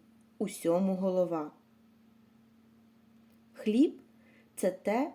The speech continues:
з чого починає свій день кожен українець. Колись давно люди їли сире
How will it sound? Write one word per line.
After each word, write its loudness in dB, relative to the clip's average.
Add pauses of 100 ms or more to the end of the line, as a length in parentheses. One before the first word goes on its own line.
(140)
з -20
чого 2
починає -4
свій -8
день 2
кожен -2
українець. -8 (2250)
Колись 4
давно -2 (480)
люди 4
їли 4
сире -2